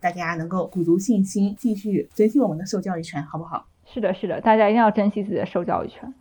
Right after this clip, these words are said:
Speaker 2: 其实我们讲的这么多学业上的事情啊，还有后面就是职业上的事情。女性在职业上是会有很多的剥离天花板的。所谓剥离天花板，就是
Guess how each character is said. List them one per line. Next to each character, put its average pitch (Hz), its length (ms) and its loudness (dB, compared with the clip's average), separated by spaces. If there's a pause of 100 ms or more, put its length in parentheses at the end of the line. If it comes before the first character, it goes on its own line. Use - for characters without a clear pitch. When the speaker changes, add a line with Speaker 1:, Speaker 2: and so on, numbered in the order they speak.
(240)
Speaker 2:
其 277 100 -6
实 262 340 6
我 208 160 2
们 226 140 2
讲 233 200 2
的 190 60 -6
这 240 100 2
么 233 80 2
多 226 120 6
学 185 180 -4
业 240 160 2
上 233 160 0
的 - 80 -6
事 - 160 -10
情 - 160 -16
啊， - 120 -16 (140)
还 - 200 2
有 247 240 6
后 277 140 4
面 226 200 6
就 220 80 2
是 220 100 2
职 - 220 -8
业 254 160 6
上 247 160 2
的 185 80 -4
事 190 160 -6
情。 233 240 -2
女 196 120 0
性 277 200 -2
在 240 140 4
职 220 140 -2
业 247 160 4
上 214 300 0
是 233 240 -2
会 214 280 2
有 175 220 0
很 202 200 -4
多 180 180 -2
的 185 200 0
剥 285 260 2
离 208 120 -2
天 185 180 -8
花 180 120 -6
板 185 240 -10
的。 - 80 -20 (300)
所 202 160 -4
谓 226 80 2
剥 269 160 6
离 285 60 8
天 277 160 -2
花 277 120 2
板， 208 220 -2
就 196 80 -4
是 160 300 -8